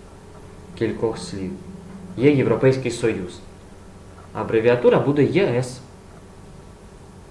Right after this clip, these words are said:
Або оон,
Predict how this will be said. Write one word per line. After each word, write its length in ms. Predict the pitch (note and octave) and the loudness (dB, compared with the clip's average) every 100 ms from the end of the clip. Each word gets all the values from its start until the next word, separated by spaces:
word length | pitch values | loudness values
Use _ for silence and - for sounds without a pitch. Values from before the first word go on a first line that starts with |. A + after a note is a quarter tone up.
| - - - - - - - - - - - - - - - - - G2 | -20 -20 -20 -20 -20 -20 -20 -20 -20 -20 -20 -20 -20 -20 -20 -20 -18 -12
Або 240 | G2 G#2+ A2+ | -4 -2 4
оон, 360 | C#3+ A#2+ G#2 | 6 6 4